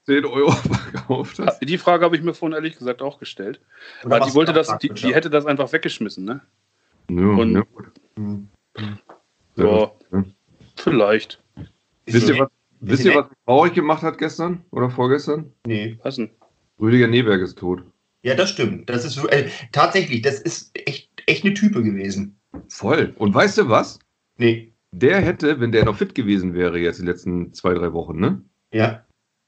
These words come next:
Speaker 1: Der hätte schon längst einen Impfstoff gegen Corona. Der hätte irgendwie, äh, Baumwolle
Speaker 2: Maden.
Speaker 1: verstoßen, das mit, mit,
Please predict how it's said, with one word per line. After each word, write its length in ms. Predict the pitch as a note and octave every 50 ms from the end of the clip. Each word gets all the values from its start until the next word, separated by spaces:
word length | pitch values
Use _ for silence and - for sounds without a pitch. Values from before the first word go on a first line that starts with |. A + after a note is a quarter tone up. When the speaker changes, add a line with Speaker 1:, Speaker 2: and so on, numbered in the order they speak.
| _
Speaker 1:
Der 140 | - A2 B2 D3+
hätte 180 | C#3 C#3+ C3+
schon 140 | A2+ C3+ B2+
längst 240 | B2 C3+ D3+ - -
einen 80 | C3+ B2
Impfstoff 360 | - C#3 C3+ - B2 A#2+ A#2
gegen 140 | A#2+ A2+ G#2+
Corona. 440 | - G#2+ F2+ G2 G#2+ G2+ E2 D#2+ - _ _ _ _ _ _ _ _ _ _ _ -
Der 140 | - G#2+ G#2+
hätte 220 | A#2+ C#3+ C#3+ C#3 C3+
irgendwie, 680 | B2+ G#2+ - A2+ B2+ C#3 C3+ B2+ C3+ C3+ C3+ C3+ A2+
äh, 320 | F2+ F2+ G2+ G2+ - F#2+
Baumwolle 420 | G#2 G2 B2+ C#3 B2+ B2 B2+ B2+ C#3
Speaker 2:
Maden. 140 | B2+ G#2+
Speaker 1:
verstoßen, 480 | G2+ C3 B2+ - D3 C#3+ D3 C#3 C3+ B2+
das 160 | A#2+ A#2 -
mit, 160 | B2 A#2 G#2+
mit, 440 | G#2 A#2 G#2+ G2+ G#2+ A#2 A2+ A#2 A#2+